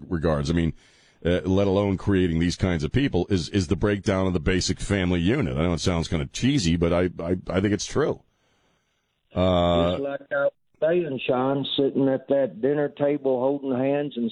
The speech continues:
Speaker 2: saying grace, I mean, who does that anymore? I mean, we do.
Speaker 1: You know, very
Speaker 2: My
Speaker 1: few people. I mean, a lot of
Speaker 2: grandkids
Speaker 1: people,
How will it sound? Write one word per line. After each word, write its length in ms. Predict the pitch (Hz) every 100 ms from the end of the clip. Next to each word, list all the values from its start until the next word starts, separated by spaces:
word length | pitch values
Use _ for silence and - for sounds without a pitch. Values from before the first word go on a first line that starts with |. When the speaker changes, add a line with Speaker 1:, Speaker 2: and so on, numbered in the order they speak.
| -
Speaker 2:
saying 360 | 139 143 131
grace, 340 | 123 139 156 143 -
I 60 | 113
mean, 280 | 117 113 107
who 180 | 117 160
does 280 | 185 180 151
that 200 | 135 123
anymore? 600 | 113 107 101 101 95 98
I 80 | 101
mean, 260 | 113 107
we 180 | 104 196
do. 300 | 226 185 202 196 _ _ _ - - - -
Speaker 1:
You 80 | 202
know, 120 | 170
very 200 | 202 180
Speaker 2:
My 60 | -
Speaker 1:
few 100 | 202
people. 360 | 214 208 170
I 40 | 135
mean, 140 | 135
a 60 | 127
lot 200 | 135 139
of 40 |
Speaker 2:
grandkids 40 |
Speaker 1:
people, 460 | 139 127 127 120 104